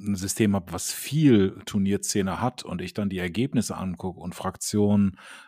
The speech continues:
Y schneidet, äh, da wirklich überdurchschnittlich ab, kann das einmal damit zusammenhängen, dass die einfach nur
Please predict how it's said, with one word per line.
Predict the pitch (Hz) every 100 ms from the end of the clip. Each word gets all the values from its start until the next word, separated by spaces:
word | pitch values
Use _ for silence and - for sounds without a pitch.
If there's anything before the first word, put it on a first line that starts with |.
| _ 135
Y | 131 - 120 101 101 104 101 104 95
schneidet, | - 101 104 104 92 - 104
äh, | 101
da | 98 92
wirklich | 113 113 -
überdurchschnittlich | 127 135 127 101 101 90 107 101 101 85
ab, | 107 - -
kann | 113
das | 104 -
einmal | - 107 113
damit | 104 101
zusammenhängen, | - 95 98 95 98
dass | 95
die | - 101
einfach | 208 - 87
nur | 104 98 95